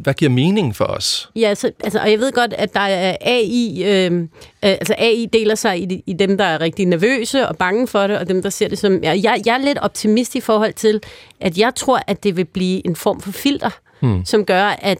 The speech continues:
Speaker 2: de rigtig originale, de virkelig dygtige, som virkelig hæver sig op,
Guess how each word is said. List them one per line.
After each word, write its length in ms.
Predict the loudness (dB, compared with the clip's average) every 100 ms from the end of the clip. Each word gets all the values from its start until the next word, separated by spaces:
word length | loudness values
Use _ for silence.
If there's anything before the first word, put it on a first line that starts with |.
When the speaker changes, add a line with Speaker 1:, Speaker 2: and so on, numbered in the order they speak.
| -6 -2
Speaker 2:
de 120 | 0
rigtig 480 | 0 0 0 2 2
originale, 540 | 2 2 2 2 -2
de 140 | -4 -2
virkelig 380 | 2 2 2 -2 0
dygtige, 560 | -2 -2 -2 0 -2 -10 -20 -20 _
som 200 | 0 2
virkelig 240 | 2 2 2
hæver 220 | 2 2
sig 140 | 0
op, 180 | -2 -4